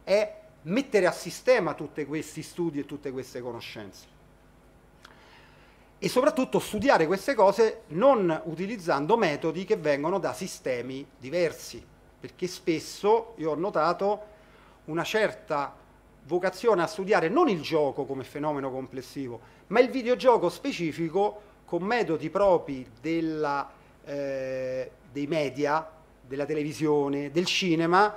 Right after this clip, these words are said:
perché ovviamente si vede un collegamento visto che tutto passa attraverso un video, ma in realtà stiamo parlando di due sistemi completamente diversi, perché uno è un sistema rappresentativo nel senso di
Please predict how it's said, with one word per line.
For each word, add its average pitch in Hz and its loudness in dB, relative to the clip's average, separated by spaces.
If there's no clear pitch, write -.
perché 208 -2
ovviamente 220 4
si 180 -2
vede 185 6
un 185 6
collegamento 208 4
visto 170 -4
che 214 -4
tutto 175 -4
passa 143 -4
attraverso 127 -8
un 139 -8
video, 151 -6
ma 139 -6
in 147 -4
realtà 202 -4
stiamo 147 -4
parlando 151 -4
di 165 -6
due 196 -4
sistemi 143 -8
completamente 131 -12
diversi, 175 -4
perché - -12
uno 233 -4
è - 2
un 196 0
sistema 156 -6
rappresentativo 143 -6
nel 127 -10
senso 135 -12
di 143 -10